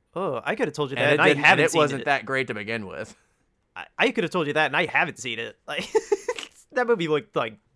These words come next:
Speaker 1: dog. I did not wanna see Tammy whatsoever. <laughs> And not, not because of Melissa McCarthy, but, like, just her, she, uh, her, her well with movies is so awful.
Speaker 2: It's a movie that was done by her husband. That's why.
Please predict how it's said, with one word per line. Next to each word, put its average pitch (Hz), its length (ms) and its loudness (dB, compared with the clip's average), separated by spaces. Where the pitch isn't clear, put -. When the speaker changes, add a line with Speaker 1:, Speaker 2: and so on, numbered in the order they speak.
Speaker 1:
dog. 180 280 0
I 170 160 -4
did 143 200 -4
not 151 280 2
wanna 143 160 -2
see 131 160 -10
Tammy 127 300 -4
whatsoever. 123 840 -6
<laughs> - 60 -20
And 165 100 -2
not, 190 220 4
not 285 180 6
because 226 260 0
of 208 80 -4
Melissa 185 220 -4
McCarthy, 160 500 -4
but, 131 200 -6
like, 127 200 -4
just - 300 -10
her, - 340 -4
she, 320 380 -10
uh, 180 160 -2
her, 330 220 0
her 330 200 -2
well 160 280 2
with 143 200 -2
movies 127 500 -6
is 131 320 -10
so 127 440 -6
awful. 104 380 -8
Speaker 2:
It's 170 180 -4
a 196 80 2
movie 185 240 0
that 175 140 -2
was 156 100 -4
done 147 240 -4
by 139 160 2
her 127 140 0
husband. 120 480 -6
That's 127 280 -2
why. 110 460 -6